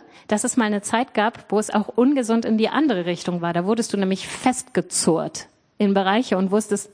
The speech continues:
wenn du da einmal gefangen bist, kommst du da nie wieder raus. Das kann einen erheblichen Druck auf dein Leben bringen, weil Gott hat Phasen in unserem Leben. Und vielleicht will er gar nicht, dass wir einen Bereich jahrzehntelang machen.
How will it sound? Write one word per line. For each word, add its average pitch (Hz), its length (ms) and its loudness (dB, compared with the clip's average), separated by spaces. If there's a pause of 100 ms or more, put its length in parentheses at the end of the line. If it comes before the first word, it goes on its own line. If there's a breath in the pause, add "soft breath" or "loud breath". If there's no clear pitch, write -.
wenn 214 300 2
du 240 80 4
da 208 140 2
einmal 233 260 2
gefangen 226 360 2
bist, 208 160 -2
kommst 214 260 0
du 214 60 4
da 208 140 0
nie 226 180 4
wieder 220 240 2
raus. 165 360 0 (720 loud breath)
Das 220 220 0
kann 247 180 2
einen 196 180 -2
erheblichen 233 560 -2
Druck 262 180 -2
auf - 140 -4
dein 190 160 -2
Leben 185 200 -2
bringen, 180 280 -2 (260 loud breath)
weil 196 200 -2 (200)
Gott - 260 -2
hat - 160 -2
Phasen 208 520 -4
in 165 140 -4
unserem 170 320 -4
Leben. 165 320 -6 (560 soft breath)
Und 226 200 -2
vielleicht 233 300 -2
will 302 80 2
er 233 100 2
gar 165 180 -2
nicht, 180 220 -4
dass 175 180 0
wir 185 200 2
einen 185 200 0
Bereich 180 480 -4
jahrzehntelang 180 880 -4
machen. - 340 -10